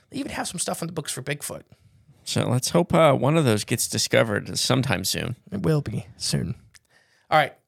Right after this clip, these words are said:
Speaker 1: So any questions about that? Scorpion. Pretty much it's, uh, it's endangered. They're only the small basin area, which, you, you know, we talked about with, like, the Smoky Mountains dusky salamander is
Speaker 2: Yeah.
Speaker 1: endangered because it's only found in one national park.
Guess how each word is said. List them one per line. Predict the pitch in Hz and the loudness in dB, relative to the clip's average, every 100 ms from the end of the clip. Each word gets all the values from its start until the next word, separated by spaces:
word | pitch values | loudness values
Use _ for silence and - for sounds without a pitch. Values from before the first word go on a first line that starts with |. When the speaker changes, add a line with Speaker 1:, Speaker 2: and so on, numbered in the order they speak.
| - | -8
Speaker 1:
So | 151 | -2
any | 170 185 | 0 2
questions | 175 156 147 | 2 0 0
about | 131 127 | 0 0
that? | 127 123 123 - _ _ | 0 -2 -2 -12 _ _
Scorpion. | - - 135 131 | -10 -2 0 0
Pretty | 123 202 | 2 4
much | 185 - | 4 0
it's, | 123 143 143 | -4 -2 2
uh, | 127 120 - | 2 2 -2
it's | 156 139 | -4 -2
endangered. | 143 156 170 160 151 151 - _ _ _ _ | 0 2 2 2 0 -2 -10 _ _ _ _
They're | - 135 123 | -6 -4 -2
only | 151 139 135 | 0 2 2
the | 123 | 0
small | - 143 139 135 | -2 0 2 2
basin | 131 131 127 123 | 0 0 -2 -2
area, | 127 120 | -2 0
which, | 143 170 - | 0 -2 -4
you, | 180 196 | -4 -2
you | |
know, | 160 | 0
we | 151 | 0
talked | 165 139 131 | 2 0 2
about | 127 | -2
with, | 117 120 | 0 -2
like, | 113 - _ _ _ _ | -4 -6 _ _ _ _
the | 143 | -4
Smoky | - 175 165 | 2 2 4
Mountains | 156 151 139 135 113 - - - | 2 2 0 -4 -6 -10 -16 -12
dusky | 135 139 - 127 | 0 0 0 -2
salamander | - 127 131 131 131 131 - _ _ _ - | 0 0 0 -2 -2 -4 -6 _ _ _ 2
is | 113 | 4
Speaker 2:
Yeah. | 156 | 4
Speaker 1:
endangered | 143 143 143 139 135 - _ _ | 2 0 2 0 0 -4 _ _
because | 127 139 | -6 -2
it's | 123 | -2
only | 139 135 | 0 0
found | - 135 | 0 0
in | 123 120 | 0 0
one | 127 | 0
national | 127 123 - 123 | 0 -2 -2 -4
park. | - 123 117 | -2 -2 -4